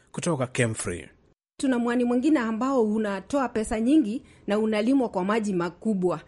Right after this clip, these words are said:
Speaker 2: yani deep waters. Hizo ndio sasa utafiti kemfri inafanya kwa hivi sasa,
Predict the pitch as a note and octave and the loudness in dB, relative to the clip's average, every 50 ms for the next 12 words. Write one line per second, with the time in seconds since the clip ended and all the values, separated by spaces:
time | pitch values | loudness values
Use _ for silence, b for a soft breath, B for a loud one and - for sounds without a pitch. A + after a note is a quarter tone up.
0 | b b b - F#3 F#3+ G#3 A#3+ G#3+ F#3+ F3+ E3+ D#3+ D#3+ D#3+ - G#3+ G3 F3+ A3+ | b b b -2 0 0 2 2 2 2 2 2 0 -2 -4 -6 -2 0 2 2
1 | G#3 F#3 F#3+ F3 E3+ E3+ G3 F3+ E3 D#3 - - - - - - B3 C4 D4 C4+ | 2 2 0 0 0 0 0 -2 -4 -4 -8 -12 -20 -6 -2 0 2 2 2 2
2 | B3+ G#3+ G#3+ G3 G3+ C4 C4 - B3+ A3+ F3+ G#3 - A3 G3 G3+ B3 B3 A#3+ G3+ | 2 2 2 0 0 -2 -4 -2 -4 -4 -2 -2 -2 -4 -4 -4 -4 -4 -4 -2
3 | - G#3+ G#3 G#3+ G#3+ G#3 A#3 G3 - - F#3 D#3+ D#3 F3 - G3 F#3+ F#3+ F3 E3 | 0 0 0 0 0 -2 -4 -6 -6 -6 -6 -6 -6 -6 -6 -4 -4 -4 -6 -6
4 | - D#3 E3+ F#3 F#3+ F#3+ D#3+ - D#3+ D3+ D#3+ - D3 | -6 -4 -4 -4 -4 -4 -6 -6 -6 -8 -8 -10 -14